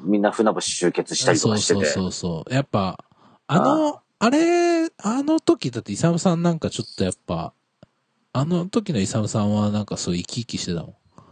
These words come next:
Speaker 2: ん。
Speaker 1: うん。
Speaker 2: うん。
Speaker 1: いや、最近全然だよ。
Speaker 2: いや、
Speaker 1: まあ、
Speaker 2: だから
Speaker 1: みんなそうかもしれんけど。
Speaker 2: 本当、まあ、す-、な、ね、本当に。
Speaker 1: うん。
Speaker 2: うん。お互いさ、ワクチン打ったら焼き鳥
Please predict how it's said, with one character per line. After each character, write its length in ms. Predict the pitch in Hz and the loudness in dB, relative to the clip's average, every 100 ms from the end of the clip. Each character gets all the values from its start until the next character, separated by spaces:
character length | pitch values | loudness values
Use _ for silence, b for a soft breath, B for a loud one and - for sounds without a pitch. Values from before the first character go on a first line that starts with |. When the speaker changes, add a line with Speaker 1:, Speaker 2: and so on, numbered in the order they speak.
| b b b b - | b b b b -4
Speaker 2:
ん。 60 | 78 | -2
Speaker 1:
う 20 | |
ん。 140 | 73 | -2
Speaker 2:
う 40 | 62 - _ - - 85 | -6 -16 _ -4 0 4
ん。 40 | |
Speaker 1:
い 20 | |
や、 360 | - 180 170 151 _ _ b b - | 4 4 2 -2 _ _ b b -6
最 240 | - 143 | 0 2
近 200 | - 208 | 4 2
全 260 | 104 95 104 | 2 0 4
然 160 | 170 | 2
だ 140 | 370 302 | 4 0
よ。 60 | - - | -4 -2
Speaker 2:
い 40 | |
や、 80 | 110 | 0
Speaker 1:
ま 60 | 120 | 2
あ、 20 | |
Speaker 2:
だ 0 | |
か 60 | 104 | 0
ら 60 | |
Speaker 1:
み 60 | 117 | 0
ん 20 | |
な 60 | 147 | 0
そ 120 | - | 0
う 80 | 156 | -2
か 80 | 143 | -2
も 160 | 202 214 | -6 -6
し 120 | 196 | -2
れ 80 | 214 | -2
ん 60 | |
け 60 | 220 | -2
ど。 80 | 214 | -6
Speaker 2:
本 80 | |
当、 40 | 196 | -6
ま 100 | 196 | -6
あ、 40 | |
す-、 500 | 190 - - - - _ _ _ - | -6 -8 -12 -14 -16 _ _ _ -8
な、 280 | 107 175 | 0 0
ね、 340 | 180 131 180 180 | 2 2 2 0
本 260 | 127 120 120 _ | -4 -8 -10 _
当 120 | - | -6
に。 360 | 110 110 107 - _ _ _ _ | -4 -4 -6 -10 _ _ _ _
Speaker 1:
う 100 | 87 | -6
ん。 320 | 87 78 - _ _ _ _ _ _ _ - | -6 -6 -14 _ _ _ _ _ _ _ -12
Speaker 2:
う 40 | |
ん。 720 | 98 90 90 87 87 87 - - 104 | -8 -6 -8 -8 -10 -12 -14 -14 -8
お 140 | 98 | -6
互 360 | - 233 233 233 | -2 0 0 0
い 40 | |
さ、 140 | 214 175 | 0 2
ワ 140 | 151 | 0
ク 100 | - | -2
チ 240 | - 170 120 | -6 -4 -2
ン 80 | |
打 100 | 95 | -4
っ 40 | 107 | -8
た 180 | - 85 | -6 -6
ら 80 | |
焼 220 | 85 98 - | -4 -4 -6
き 20 | |
鳥 320 | 156 160 156 | -4 -4 -4